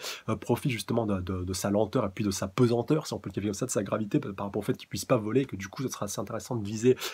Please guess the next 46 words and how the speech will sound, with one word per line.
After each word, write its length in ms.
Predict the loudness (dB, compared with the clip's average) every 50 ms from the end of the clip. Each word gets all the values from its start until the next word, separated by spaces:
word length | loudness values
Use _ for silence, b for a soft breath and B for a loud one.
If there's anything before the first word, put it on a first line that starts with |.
| B B
enfin 120 | -4 -2
de, 80 | -2 -2
voilà, 260 | -2 -2 -2 -2 0
au 40 | 0
moment 140 | 0 0 0
où 40 | -2
il 60 | -2
va 80 | -6
pouvoir, 320 | -8 -8 -8 -8 -8 -8 -8 -6
euh, 40 |
envoyer 260 | -4 -2 0 0 2 2
la 100 | 2 2
balle, 140 | 2 2
de 80 | 0 0
pouvoir, 320 | -4 -4 -4 -4 -2 -2
euh, 40 | -4 -8 -8 -12 -12 -8
viser 160 | -2 2 2 2
justement 260 | 2 2 2 2 2
au 60 | 2
niveau 200 | 2 2 0 0
de 40 | 0
Vegeta 320 | 2 2 2 2 2 0 0
pour 160 | -2 -4 -10
que 80 | -8
justement 380 | -8 -8 -8 -6 -6 -4 -4 -4
l'envoyer 320 | -4 -4 -4 -4 -4 -4
un 40 | -6
petit 140 | -10 -14 -14
peu 140 | -8 -6 -4
en 100 | -2 0
l'air 160 | 0 0 0
et, 120 | 0 -4 -6 -6
et 80 | -4
gagner 220 | 0 0 2 2 2
un 60 | 0
petit 100 | -2 -6
peu 120 | -6 -8
de 40 | -4
temps. 160 | -2 -2 -2 -2 B B B B
D'ailleurs, 200 | B 6 6 8
Gohan 160 | 8 6 4 4
qui 100 | 4 -2
va 80 | 0
pas 100 | 0 0
faire 220 | 0 0 -2 -2 0
un, 260 | -2 -2 -4 -4